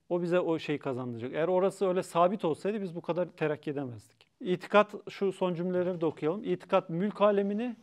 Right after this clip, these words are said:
iman melekut alemini temsil ediyor. İtikat mülk alemini, yani itikadım benim mülk alemine, daha çok alem şehadete bakıyor yüzü. Benim o tarafımı tanzim ediyor itikadım. İmanım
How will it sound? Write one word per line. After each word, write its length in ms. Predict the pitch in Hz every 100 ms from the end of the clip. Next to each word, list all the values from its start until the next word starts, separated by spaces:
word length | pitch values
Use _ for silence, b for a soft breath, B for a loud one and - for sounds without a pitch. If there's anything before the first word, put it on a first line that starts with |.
| _
iman 340 | 165 170 196 240
melekut 480 | 170 175 175 208
alemini 480 | 190 160 147 143 127
temsil 360 | 147 123 - 117
ediyor. 240 | 107 107 - 143
İtikat 560 | 143 - 202 220 -
mülk 300 | 147 190 -
alemini, 540 | 175 170 160 165 226 226
yani 140 | 139 139
itikadım 640 | 175 - 185 190 214 214
benim 300 | 185 254 277 b b b
mülk 340 | 156 202 - 180
alemine, 440 | 165 151 135 123 - -
daha 160 | 156
çok 260 | 170 190 -
alem 280 | 151 165 170
şehadete 480 | 160 151 139 196 165
bakıyor 300 | 147 135 123
yüzü. 280 | 117 110 107
Benim 220 | 131 170
o 60 | 160
tarafımı 440 | - 160 151 180
tanzim 440 | - 143 135 123 123
ediyor 340 | 113 147 226 -
itikadım. 600 | 135 123 - 123 135 247 - b b b b
İmanım 520 | 147 165 165 170 254